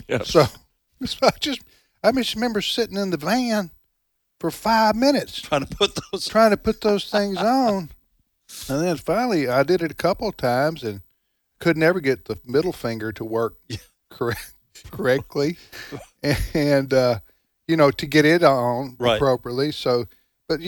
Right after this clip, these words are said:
Speaker 2: you know, you do that. It, we all lose our fear after a
Speaker 3: Yes.
Speaker 2: while, don't we?
Speaker 1: Sure.
Speaker 2: Somebody
Speaker 3: Yeah.
Speaker 2: tells us to quit eating, uh, sausage, and you may do that for a few
Speaker 3: For a
Speaker 2: months,
Speaker 3: while,
Speaker 2: and
Speaker 3: then
Speaker 2: then
Speaker 3: you realize,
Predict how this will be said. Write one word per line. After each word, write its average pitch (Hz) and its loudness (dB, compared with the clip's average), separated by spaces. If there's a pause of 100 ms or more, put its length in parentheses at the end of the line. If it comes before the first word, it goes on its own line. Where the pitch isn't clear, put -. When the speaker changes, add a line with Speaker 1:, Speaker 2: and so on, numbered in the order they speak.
(100)
Speaker 2:
you 208 0
know, 254 4
you 214 0
do 185 4
that. 156 6
It, 151 -2
we 175 6
all 214 10
lose 170 4
our 123 4
fear 127 -4 (220)
after 127 0
a 127 0
Speaker 3:
Yes. 120 2
Speaker 2:
while, 135 4
don't 139 0
we? 180 -4 (140)
Speaker 1:
Sure. 143 -14 (180)
Speaker 2:
Somebody 151 0
Speaker 3:
Yeah. - -4
Speaker 2:
tells 151 2
us 143 -4
to - -20
quit 151 0
eating, 117 -4 (800)
uh, 123 -2
sausage, 151 0
and 113 -4
you 131 -8
may 139 0
do 120 -2
that 117 2 (300)
for 104 -6
a 104 -12 (220)
few 123 -10
Speaker 3:
For 110 -6
a - -4
Speaker 2:
months, 113 0
Speaker 3:
while, 143 4
Speaker 2:
and 165 -10
Speaker 3:
then - -2
Speaker 2:
then 123 -4
Speaker 3:
you 147 -4
realize, 156 0